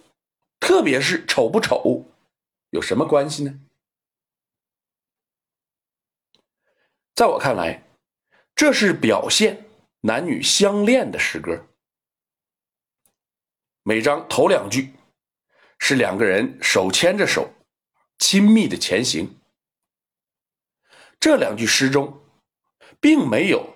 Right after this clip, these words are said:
死命拉扯的描写。然后女子对男子说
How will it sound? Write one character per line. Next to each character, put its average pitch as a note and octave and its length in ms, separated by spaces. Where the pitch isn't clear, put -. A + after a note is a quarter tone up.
死 - 560
命 D3 380
拉 D3+ 240
扯 - 240
的 - 120
描 D2 240
写。 - 280
然 G2+ 160
后 - 360
女 C3 280
子 - 300
对 A2 200
男 F#2+ 240
子 - 100
说 - 460